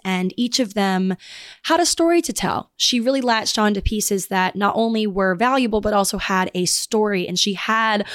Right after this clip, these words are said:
a story to tell about each and everything she collected. It wasn't just this rich person just buying this thing because it's expensive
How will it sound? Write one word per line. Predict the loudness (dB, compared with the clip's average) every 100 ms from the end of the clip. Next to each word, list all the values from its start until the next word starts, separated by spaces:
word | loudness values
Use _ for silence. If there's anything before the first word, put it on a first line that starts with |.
| -12 -4
a | -2
story | 2 2
to | 2
tell | 0 0 0
about | 0 -4 -2
each | -2 0
and | 0 0
everything | 0 -2 -2 0 2
she | 0 0
collected. | -2 -2 -2 -4 -6
It | 0
wasn't | 0 0 0
just | -2 -2
this | -4 -2
rich | 0 0
person | 0 0 2 0 0
just | 0 -2 0
buying | 0 2 2 2
this | 0 0
thing | 0 0
because | -2 0 0 -2
it's | -4 -4
expensive | -2